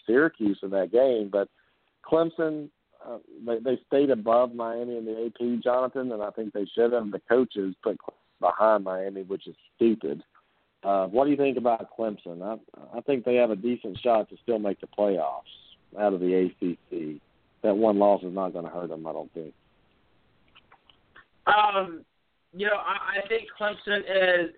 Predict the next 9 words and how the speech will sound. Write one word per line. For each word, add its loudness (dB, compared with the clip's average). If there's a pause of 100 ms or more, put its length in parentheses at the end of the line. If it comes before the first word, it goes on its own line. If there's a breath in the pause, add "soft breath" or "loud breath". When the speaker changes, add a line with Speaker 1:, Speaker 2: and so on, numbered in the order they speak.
Speaker 2:
a 0
great -2
football -6
program. 0 (680)
And 2
what -2
Dabo -2 (160)
Swinney -8 (260)
has 2